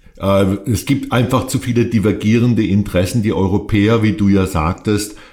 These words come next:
wollen tatsächlich Geschäfte mit China machen. Das ist ein unwahrscheinlich lukrativer Markt, wir wissen das.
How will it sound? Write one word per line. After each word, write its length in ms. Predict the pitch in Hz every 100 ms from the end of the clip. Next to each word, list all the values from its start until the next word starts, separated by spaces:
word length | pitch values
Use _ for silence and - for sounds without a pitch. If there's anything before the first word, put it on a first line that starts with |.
| _
wollen 440 | 87 101 107 110 107
tatsächlich 720 | 101 95 - 98 - 92 -
Geschäfte 480 | 95 - 90 - 113
mit 160 | 117
China 340 | - 123 113 110
machen. 320 | 110 101 101
Das 200 | 92 -
ist 220 | 92 -
ein 220 | 90 90 -
unwahrscheinlich 720 | 113 110 95 - 95 90 82
lukrativer 640 | 98 98 101 90 98 90 90
Markt, 400 | 80 76 95 -
wir 140 | 95
wissen 300 | 85 85 104
das. 300 | 113 120 -